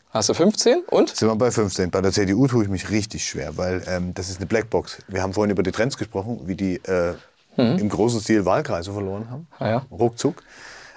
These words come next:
Speaker 2: Ähm, wenn die nur noch die Hälfte aller Wahlkreise hätten, dreißig.
Speaker 1: Ja.
Speaker 2: Ja, und, ähm, naja, die sonstige Zustimmung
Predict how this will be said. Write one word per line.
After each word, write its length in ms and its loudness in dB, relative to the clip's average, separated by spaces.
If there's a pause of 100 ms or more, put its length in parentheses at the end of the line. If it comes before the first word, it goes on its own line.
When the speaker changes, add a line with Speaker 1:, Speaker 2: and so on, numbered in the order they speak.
Speaker 2:
Ähm, 180 2
wenn 100 2
die 80 2
nur 140 4
noch 100 0
die 140 0
Hälfte 360 0 (760)
aller 220 0
Wahlkreise 420 -2
hätten, 260 -10
dreißig. 600 -4 (560)
Speaker 1:
Ja. 160 -2
Speaker 2:
Ja, 200 0
und, 300 -2
ähm, 320 0 (480)
naja, 240 2 (880)
die 240 -4 (320)
sonstige 460 0
Zustimmung 580 -4